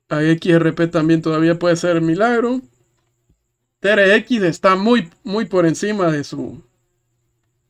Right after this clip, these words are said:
de su mínimo anterior, así que está difícil que vaya a llegar hasta ahí.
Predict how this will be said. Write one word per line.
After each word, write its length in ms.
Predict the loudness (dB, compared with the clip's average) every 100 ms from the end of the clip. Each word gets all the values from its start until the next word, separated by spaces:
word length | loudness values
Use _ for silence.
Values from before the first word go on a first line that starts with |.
| _ _ _ _ -20 -20 -20 -20 _
de 180 | -2 0
su 160 | 0 0
mínimo 380 | 0 0 0 0
anterior, 480 | 0 0 2 4 2
así 260 | 0 -4
que 100 | -4
está 220 | -2 0
difícil 520 | 0 0 -4 -6 -8 -8
que 100 | -4
vaya 240 | -2 -2
a 40 |
llegar 280 | -2 -4 -4
hasta 260 | -6 -8 -6
ahí. 220 | -6 -8